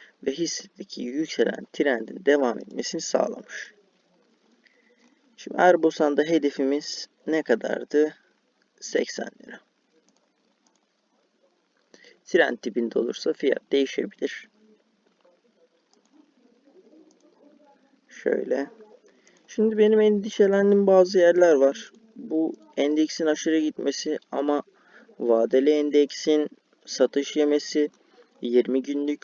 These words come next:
ortalamanın üzerine çıkamaması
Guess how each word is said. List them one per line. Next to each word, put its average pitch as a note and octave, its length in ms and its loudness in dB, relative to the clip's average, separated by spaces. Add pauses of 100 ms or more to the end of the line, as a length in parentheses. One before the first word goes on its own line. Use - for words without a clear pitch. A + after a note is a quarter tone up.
(100)
ortalamanın D3 880 4
üzerine D3 500 0
çıkamaması D3 880 0